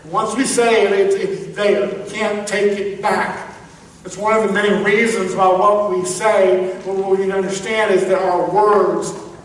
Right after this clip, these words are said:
matter. Just think about the importance of words for a moment. How one word can change the entire meaning of a sentence, right? Like, you include a not or a don't, or don't include a not or a don't <laughs> in a sentence,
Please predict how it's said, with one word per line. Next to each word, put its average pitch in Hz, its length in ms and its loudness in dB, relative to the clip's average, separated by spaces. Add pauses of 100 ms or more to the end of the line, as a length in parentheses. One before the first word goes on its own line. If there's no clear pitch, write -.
(220)
matter. 170 600 -4 (720)
Just 226 180 -6
think 240 220 2
about 208 360 4
the 190 280 -2
importance 214 460 -2
of 180 160 -6
words 190 400 2
for 170 240 -4
a - 20 -4
moment. 156 480 -8 (440)
How 220 420 2
one 233 320 2
word 208 480 2
can 214 100 -6
change 220 220 -4
the 202 140 -6
entire 196 420 2
meaning 196 320 -2
of - 100 -4
a - 40 -2
sentence, 202 500 -2
right? 170 560 -2 (360)
Like, 202 220 2
you 214 240 2
include 254 440 2
a 190 280 2
not 214 540 4
or 196 200 0
a 196 40 -2
don't, - 760 -2
or 208 300 0
don't 196 480 2
include 226 400 2
a 220 80 -2
not 220 420 4
or 226 160 6
a 214 40 2
don't 214 480 2
<laughs> - 380 -4
in 240 200 6
a - 40 2
sentence, 240 600 0